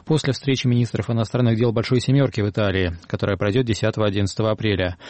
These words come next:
По данным Рейтер, вместо поездки в Брюссель в начале апреля госсекретарь останется в С Ш А, чтобы принять участие в переговорах с китайским лидером Си Цзиньпинем, который посетит Вашингтон.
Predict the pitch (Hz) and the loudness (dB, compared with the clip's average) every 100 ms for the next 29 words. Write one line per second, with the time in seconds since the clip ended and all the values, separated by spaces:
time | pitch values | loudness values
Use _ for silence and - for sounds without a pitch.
0 | - - - - 143 135 135 143 127 107 | -18 -18 -6 -2 2 2 2 2 2 0
1 | 117 - 120 120 - 104 113 - 147 107 | 0 0 0 -2 0 0 0 2 0 2
2 | 101 - 104 101 143 139 104 117 - - | 0 0 -2 0 0 0 0 -2 -2 -6
3 | 113 120 117 - 110 113 110 107 113 - | -4 -2 -2 -4 -2 0 0 0 -2 -4
4 | - 117 - 131 120 92 107 98 104 95 | -6 -4 0 2 2 0 -4 -2 -2 -2
5 | 117 143 139 131 - 113 104 120 135 - | 0 0 0 -2 0 0 2 2 0 -2
6 | - - 110 - 117 110 95 92 90 104 | -4 0 -2 2 2 4 2 0 0 -4
7 | 92 95 92 139 143 113 - 113 - - | 0 -2 2 2 2 0 -2 -4 -4 -8
8 | 95 101 - - - - - 110 113 120 | -4 -6 -6 -20 -20 -14 -2 0 2 0
9 | 107 - 107 95 | 0 0 2 2